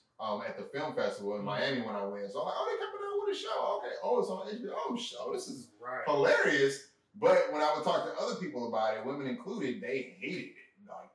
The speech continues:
Speaker 1: they was like, "This is not funny. It's corny. Is, you know, didn't." I'm like, "What?" I thought it was really smart
Speaker 2: Mm-hmm.
Speaker 1: and it had, like, you know,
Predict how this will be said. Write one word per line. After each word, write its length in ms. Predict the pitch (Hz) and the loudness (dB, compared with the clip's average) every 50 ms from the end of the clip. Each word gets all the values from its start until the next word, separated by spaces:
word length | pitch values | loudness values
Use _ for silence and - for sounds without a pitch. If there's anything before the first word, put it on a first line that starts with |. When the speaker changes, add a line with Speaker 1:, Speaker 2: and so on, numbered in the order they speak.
| - - | -12 -8
Speaker 1:
they 120 | - 180 | -6 -4
was 200 | 185 131 123 - | -4 -4 -4 -4
like, 520 | - - - 196 190 185 - - - - _ _ _ _ _ _ _ _ _ - | -4 -4 -2 -2 -4 -4 -6 -10 -14 -20 _ _ _ _ _ _ _ _ _ -6
"This 200 | - - - - | -4 -4 -4 -4
is 220 | 120 101 101 101 | -6 -8 -8 -6
not 280 | 104 117 117 120 117 113 - - | -2 0 2 2 0 -2 -2 -2
funny. 400 | 120 117 117 120 120 117 113 107 | -2 -2 -2 -2 -2 -4 -4 -6
It's 160 | 101 - - | -8 -10 -10
corny. 640 | - 127 123 120 120 117 117 117 113 113 113 113 107 | -4 0 0 0 0 0 -4 -6 -8 -10 -10 -10 -10
Is, 280 | 107 104 95 92 101 - | -10 -10 -12 -12 -14 -12
you 80 | 123 110 | -10 -10
know, 180 | 101 101 101 101 98 | -8 -8 -8 -10 -10
didn't." 260 | 117 117 117 117 120 | -8 -8 -8 -8 -6
I'm 80 | 123 123 | -2 0
like, 320 | 123 - 107 107 - - | 0 2 2 0 0 0
"What?" 160 | - - - | 2 2 4
I 340 | 466 453 453 453 453 453 - | 4 4 2 2 0 -2 -4
thought 340 | - 403 415 440 453 453 453 | -6 -4 -2 0 0 2 2
it 40 | 403 | 0
was 240 | 370 - - - - 196 185 175 | 0 0 -4 -10 -14 -14 -12 -8
really 220 | 202 240 302 320 | -8 -6 -6 -6
smart 640 | - - 185 180 190 202 220 247 - - - - 175 | -6 -6 -4 0 2 4 4 4 4 2 0 -6 -12
Speaker 2:
Mm-hmm. 160 | 175 175 196 | -12 -12 -10
Speaker 1:
and 100 | 208 - | -8 -4
it 260 | 160 165 165 165 170 175 | -2 0 0 2 2 2
had, 260 | 196 190 190 185 180 | 2 2 2 2 2
like, 380 | 175 170 160 156 - - - - - _ - | 2 4 4 4 4 2 -6 -12 -16 _ -10
you 100 | 175 160 | -4 0
know, 240 | 160 151 147 143 | 2 2 2 0